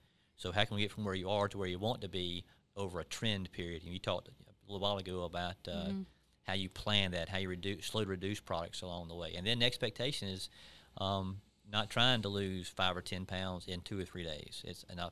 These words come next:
Speaker 1: it's a process you've gotta go through, and we tr-, we encourage that. And if people get on our program through the Train Heroic app or individual with us, and, um, they have a week they take off for vacation or two weeks they wanna take off and not do the,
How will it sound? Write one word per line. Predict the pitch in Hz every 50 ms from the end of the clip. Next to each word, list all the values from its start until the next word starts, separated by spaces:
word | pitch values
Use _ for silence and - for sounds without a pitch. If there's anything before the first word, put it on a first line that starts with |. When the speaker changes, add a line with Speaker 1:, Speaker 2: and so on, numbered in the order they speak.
| - -
Speaker 1:
it's | 87 - -
a | 82
process | - - - 117 117 113 - - - 92 - - -
you've | 101
gotta | - 95 85 90
go | 90 92 87 87
through, | - - - 85 82 85 85
and | 80 85
we | 90 -
tr-, | - - 110
we | 107 101 98
encourage | 95 - - 110 113 113 107 107
that. | 113 113 113 113 - - - - - _ _ _ _ -
And | 113 123
if | 123 -
people | - 160 143 143 143 143
get | 131 - - 139 139
on | 135 139 123
our | - - 107 117
program | - - 135 131 131 117 127 127 127 135 139 127 -
through | - 107 92
the | 90 87
Train | 90 - 107 110
Heroic | 107 104 110 113 110 107 -
app | 104 110 117 117 117 117 -
or | 95 87 82
individual | 95 104 110 104 98 110 110 110 107
with | 104 104 104
us, | 107 113 113 110 - - - - - _ _ _ _ _ _ -
and, | - 101 98 95 98 98
um, | 95 95 95 95 92 92 90 87 92 - _ _ _ _ - - - -
they | 101 92 101 101 104 107 107
have | 101 - 110 107 104
a | 101
week | 95 98 107 110 -
they | 104
take | - - 110 107 - -
off | 110 113 - -
for | 104
vacation | 92 104 104 104 - 113 110 113 107 - - 82
or | 82
two | - - 104
weeks | 104 101 -
they | 101
wanna | 104 107 104
take | - - 110 104 107
off | 107 110 110 -
and | 95 92
not | 101 98 -
do | 104 101
the, | 95